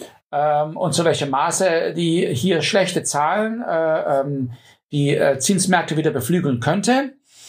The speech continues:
Und, äh, in Deutschland habe ich lange Zeit gedacht, dass wir doch eine der, ähm, negativsten waren, was die Prognosen angeht.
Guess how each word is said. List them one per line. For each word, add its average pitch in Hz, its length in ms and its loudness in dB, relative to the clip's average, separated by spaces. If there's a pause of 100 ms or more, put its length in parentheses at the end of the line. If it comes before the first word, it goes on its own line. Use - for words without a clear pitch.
(420)
Und, 151 480 -2
äh, 147 240 2
in 143 60 -4
Deutschland 180 360 0
habe 196 120 -2
ich 147 100 -6
lange 170 220 0
Zeit 180 220 0
gedacht, 165 280 0
dass 135 160 -2
wir 220 160 2
doch 208 120 -2
eine 170 220 2
der, 147 380 0
ähm, 123 640 -2
negativsten 165 840 0
waren, 147 260 0
was 151 120 -2
die 151 80 0
Prognosen 165 400 -2
angeht. 147 600 0